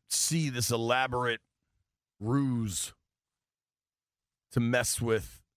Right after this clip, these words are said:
the N F L. I, I don't, I very much believe there's a reason the Mary Jo White report hasn't come out yet. And it's because,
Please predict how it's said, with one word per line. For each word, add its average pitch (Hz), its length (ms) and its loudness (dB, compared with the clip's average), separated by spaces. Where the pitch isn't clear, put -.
the 107 100 -2
N 107 120 0
F - 120 -6
L. 85 240 -4
I, 113 140 2
I 104 60 -4
don't, 113 100 -10
I 160 220 4
very 160 240 0
much 151 260 -2
believe 123 500 -2
there's 117 160 -6
a 113 60 -2
reason 127 460 2
the 113 60 -4
Mary 117 280 0
Jo 110 160 2
White 107 280 -2
report 101 440 0
hasn't 101 260 -4
come 113 160 0
out 95 200 -4
yet. 80 180 -12
And 107 140 -6
it's 101 140 -8
because, 123 800 0